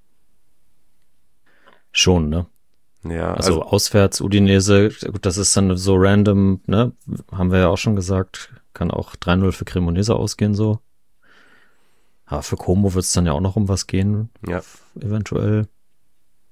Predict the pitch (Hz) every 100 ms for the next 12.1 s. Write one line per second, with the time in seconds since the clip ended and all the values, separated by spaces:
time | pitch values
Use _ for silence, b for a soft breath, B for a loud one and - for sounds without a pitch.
0 | _ _ _ _ _ _ _ _ _ _
1 | 92 107 110 113 110 107 107 98 98 117
2 | 90 90 87 92 - 95 98 92 87 95
3 | 98 - 95 104 - 95 98 80 90 92
4 | 85 82 - 101 87 80 80 82 80 -
5 | 85 87 - 85 92 90 90 82 - 80
6 | 78 82 - 80 - - - 78 - -
7 | 90 92 92 - 87 - 104 90 82 85
8 | 87 85 - 92 92 78 82 80 - -
9 | 80 85 82 85 85 87 - 90 87 87
10 | - 90 85 - 85 - 85 87 87 104
11 | - - 110 101 113 - _ _ 85 85
12 | 73